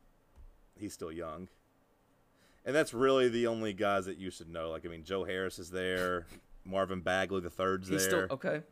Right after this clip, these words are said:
Speaker 1: James Wiseman's there. Uh, James Wiseman, they got another Memphis center who doesn't really get to play. Isaiah Stewart's a guy who tried to beat LeBron James's ass a couple years ago that, like, ended up with blood all over his face, so maybe you had seen that. But, yeah, the Pistons are tough, man.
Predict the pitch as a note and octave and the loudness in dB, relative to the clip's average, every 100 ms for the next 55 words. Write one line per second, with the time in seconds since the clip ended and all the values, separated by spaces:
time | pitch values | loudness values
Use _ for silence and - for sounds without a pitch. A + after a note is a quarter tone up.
0 | _ _ _ - - _ _ _ - A#2 | _ _ _ -20 -20 _ _ _ 0 8
1 | E3+ E3+ C#3+ D#3 F3+ D3+ B2 G#2 G2 A2+ | 8 8 8 12 12 10 4 6 6 6
2 | B2+ G#2+ A2+ A2+ G#2 A2 B2 A#2 A2+ A#2+ | 2 0 2 2 0 -2 -2 0 4 4
3 | A2 G#2 G#2+ G#2+ A2+ G2+ F#2 - - F#2+ | 2 2 2 4 2 0 -2 -4 -4 -4
4 | F#2 F#2+ G2 G2 F#2 F#2 F#2 - - G#2 | -2 0 0 0 -2 -4 -6 -6 0 2
5 | F2+ G2 - _ _ _ - - - - | 2 -2 -6 _ _ _ -20 -20 -20 -20
6 | - - - _ _ _ - B2+ A2+ D3+ | -20 -20 -20 _ _ _ 2 2 4 4
7 | D3+ - - D3+ C#3+ - B2 C3 C3+ A2+ | 4 2 2 6 4 4 4 6 6 4
8 | C3+ B2+ A2 B2+ A2 G#2 A#2+ A2 A2 B2 | 4 4 2 -2 0 4 4 6 2 2
9 | G#2 G#2 G2+ - A2 F#2+ F#2+ G#2+ F2+ G2 | 2 2 2 0 -2 0 2 2 2 2
10 | F#2+ F2+ F#2 F2 G2+ G#2 F2+ E2+ F2 G2 | 2 2 0 -2 -4 -2 -2 -2 4 6
11 | F#2 F2 D#2+ D#2+ - F2 F2+ F#2+ F#2 F#2+ | 6 4 -2 -6 -4 -4 -4 -6 -6 -4
12 | F#2+ F2 - F#2 F2+ F#2+ F#2 C3 D#3+ C3 | -4 -6 -6 -6 -2 0 0 4 6 6
13 | A#2 F#3+ F#3 - - C3 A#2 - F#2 | 8 8 8 4 4 6 6 4 -6